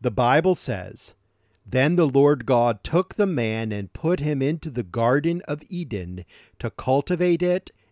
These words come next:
and keep it." This one verse speaks to us profoundly about the first man's responsibility and later the first woman's also.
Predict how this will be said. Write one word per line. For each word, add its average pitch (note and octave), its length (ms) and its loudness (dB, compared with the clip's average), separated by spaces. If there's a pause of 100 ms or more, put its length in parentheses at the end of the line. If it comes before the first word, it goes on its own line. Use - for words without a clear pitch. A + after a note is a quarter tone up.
and A#2 340 -6
keep - 280 -6
it." - 380 -14 (1200)
This C#3 200 0
one C3 300 2
verse B2 340 0
speaks - 340 -8
to A#2+ 140 0
us A2+ 280 -2
profoundly A2 1000 -4 (340)
about A#2+ 240 0
the - 80 -6
first D#3 360 -2
man's C#3 300 -2
responsibility B2 1120 -4
and G#2 220 -8
later C3 340 -2
the A2+ 140 -6
first A2+ 400 -6
woman's G#2 520 -4
also. A#2+ 600 -8